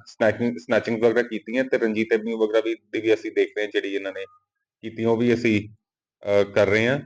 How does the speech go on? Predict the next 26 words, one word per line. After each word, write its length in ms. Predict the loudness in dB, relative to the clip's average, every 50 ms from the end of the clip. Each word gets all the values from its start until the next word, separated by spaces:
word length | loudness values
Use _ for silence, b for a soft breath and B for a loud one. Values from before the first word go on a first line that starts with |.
| -12 _ _ _ _ _ _ _ _ _ _
ਤੇ 800 | -6 -2 0 2 4 4 4 4 4 4 4 4 4 2 0 -2 -6 -4 2
ਇਹ 100 | 2 2
basically, 920 | 4 4 4 4 4 2 0 2 2 4 4 6 6 4 4 2 -2 -6 -14 _ _ _ _ _ _ _ -2
ਅਹ, 300 | 0 0 0 0 -2 -4
ਛੋਟੀ 240 | 0 2 2 4 4
ਮੋਟੀ 360 | 4 4 4 4 2 0 0 -2 -6 -12 _ -2 2
ਨੌਕਰੀਆਂ 460 | 4 6 6 4 4 4 4 4 4
ਕਰਦੇ 340 | 4 2 2 4 4 4 4
ਆ, 40 |
ਜਿਵੇਂ 380 | 4 4 2 4 4 4 2 2
ਕਿ 240 | 0 0 0 2 2
ਹਰਵਿੰਦਰ 420 | 2 2 2 2 4 4 4 4
ਸਿੰਘ 260 | 2 2 2 2 4
ਹੈ, 200 | 4 2 0 -2 -6 _ _ _ _ _ _ _ _ -6
ਇਹ 100 | -4 -4
ਸਿਕਿਉਰਿਟੀ 520 | -2 -2 -2 2 2 2 2 2 0 2 4
ਗਾਰਡ 240 | 6 6 6 6 6
ਦਾ 240 | 6 6 6 4 2 -4 -14 -20 -16 _ -2
ਕੰਮ 220 | 0 0 2 4
ਕਰਦਾ 240 | 4 4 6 6 6
ਹੈ, 80 | 6 4
ਤੇ 240 | 4 4 2 2
ਜਿਹੜਾ 280 | 4 4 4 6 6 6
ਰਾਕੇਸ਼ 400 | 6 4 2 2 2 2 2 0
ਕੁਮਾਰ 320 | -2 2 4 4 6 6
ਹੈ, 220 | 6 6 6 4